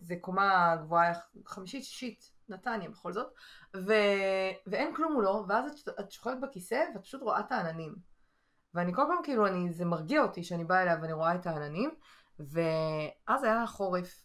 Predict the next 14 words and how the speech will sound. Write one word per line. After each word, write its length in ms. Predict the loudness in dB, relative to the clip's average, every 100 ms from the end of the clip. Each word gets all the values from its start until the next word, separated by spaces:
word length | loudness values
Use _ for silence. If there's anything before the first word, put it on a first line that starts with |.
| _
וירד 420 | -6 -4 -2 -2 0
מלא 200 | 0 -2
גשם 460 | -4 -6 -6 -4
מגעיל 380 | -4 -2 -2 -2
ואבק 520 | -2 -2 0 0 -2 -10
וכזה, 460 | -10 -10 -12 -12 -12 -14 -14 -4 -2 -2 -6 -12 -12 -14 -16 -14 -14
אחת 420 | -12 -6 -4 -2
הפעמים 320 | 0 2 2
ה-, 360 | 2 2 0 -2
שבאתי 460 | -2 -2 0 -2
אליה, 260 | -2 -2 -4 -12
וכל 340 | -4 0 0
החלון 520 | -2 -4 0 0 0 -2
היה 280 | -2 -2